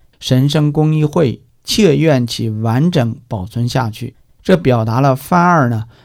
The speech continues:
对各地方教会里一些可嘉的婚礼习惯态度上是赞许并乐观其成的，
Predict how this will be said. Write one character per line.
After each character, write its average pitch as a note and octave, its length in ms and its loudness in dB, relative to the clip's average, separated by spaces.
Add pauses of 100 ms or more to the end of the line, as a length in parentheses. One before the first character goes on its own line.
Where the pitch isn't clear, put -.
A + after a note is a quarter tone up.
(120)
对 C3+ 220 2
各 F#3+ 200 4
地 F3+ 200 2
方 D#3+ 200 0
教 D3 240 4
会 D#3+ 240 0
里 G#2+ 280 -4 (240)
一 D3 100 0
些 C#3+ 220 2
可 A#2+ 340 -4
嘉 D#3 380 2
的 A#2 320 0 (140)
婚 F#3 300 2
礼 C3 140 4
习 A#2+ 320 -2
惯 D#3 340 0 (220)
态 F#3+ 320 2
度 A2 180 -4
上 A2 280 -4 (240)
是 B2 260 -2
赞 B2 340 0
许 - 380 -12
并 A#2 340 0
乐 C#3+ 320 2
观 B2 320 -2
其 B2+ 220 -4
成 G#2+ 240 -8
的， A#2+ 200 -6